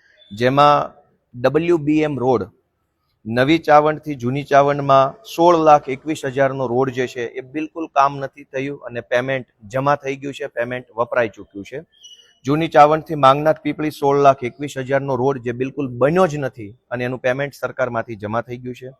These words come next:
નવા પીપળિયાથી મોટા હડમતિયા રોડ અઢાર લાખ ત્રેવીસ હજાર, નાની મોણપરીથી ઈશ્વરિયા ગીરનો રોડ, ડબલ્યુબીએમ રોડ, પંદર લાખ એંસી હજાર રૂપિયા.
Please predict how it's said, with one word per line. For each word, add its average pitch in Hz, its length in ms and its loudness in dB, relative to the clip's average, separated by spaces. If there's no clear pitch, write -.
નવા 135 320 8
પીપળિયાથી 147 600 0
મોટા 139 280 4
હડમતિયા 135 480 -2
રોડ 135 240 -2
અઢાર 131 240 4
લાખ 131 260 4
ત્રેવીસ 135 380 -4
હજાર, 135 240 -2
નાની 131 380 0
મોણપરીથી 135 560 -6
ઈશ્વરિયા 131 460 -4
ગીરનો 139 360 -2
રોડ, 117 340 0
ડબલ્યુબીએમ 135 560 -6
રોડ, 123 140 -2
પંદર 135 360 0
લાખ 120 220 4
એંસી 131 240 -4
હજાર 135 220 -2
રૂપિયા. 139 340 -6